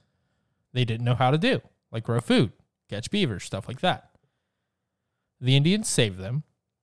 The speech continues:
The Pilgrims thanked them by growing a whole bunch of food and having this big feast. That sounds about what we've been taught. I mean, <laughs> as a kid, I, you know, we would choose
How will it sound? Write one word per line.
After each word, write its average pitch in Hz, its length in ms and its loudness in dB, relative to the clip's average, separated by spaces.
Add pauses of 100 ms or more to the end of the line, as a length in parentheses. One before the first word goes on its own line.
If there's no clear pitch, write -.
(600)
The 131 80 -2
Pilgrims 139 480 2
thanked 120 260 2
them 110 140 0
by 117 100 2
growing 120 320 2
a 107 60 -2
whole 151 160 0
bunch 180 180 2
of 214 100 -2
food 110 320 -4
and 139 140 -4
having 135 320 2
this 135 140 -2
big 117 200 -4
feast. - 400 -6 (840)
That 285 320 -6
sounds 175 300 2
about 190 240 4
what 165 180 2
we've 175 140 2
been 196 160 0
taught. 175 260 2
I 120 40 2
mean, 113 280 0
<laughs> - 60 -12 (160)
as 160 180 2
a 170 60 2
kid, 214 280 4 (460)
I, 165 200 2
you 165 200 6
know, 175 80 8
we 170 160 8
would 170 140 6
choose 214 320 2